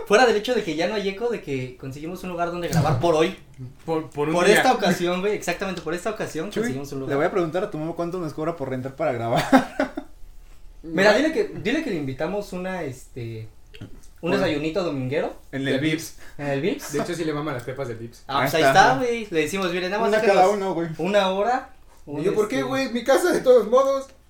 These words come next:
Speaker 3: Porque si tu mamá no te había dicho antes, güey, es por algo.
Speaker 1: De hecho.
Speaker 2: No, técnicamente sí me deja grabar aquí, güey. El pedo es que siempre están todos.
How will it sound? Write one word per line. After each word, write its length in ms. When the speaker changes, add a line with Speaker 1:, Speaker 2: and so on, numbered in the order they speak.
Speaker 3:
Porque 260
si 100
tu 120
mamá 180
no 80
te 80
había 120
dicho 260
antes, 320
güey, 160
es 80
por 260
algo. 460
Speaker 1:
De 100
hecho. 240
Speaker 2:
No, 220
técnicamente 520
sí 100
me 100
deja 180
grabar 260
aquí, 200
güey. 160
El 100
pedo 160
es 60
que 100
siempre 240
están 240
todos. 300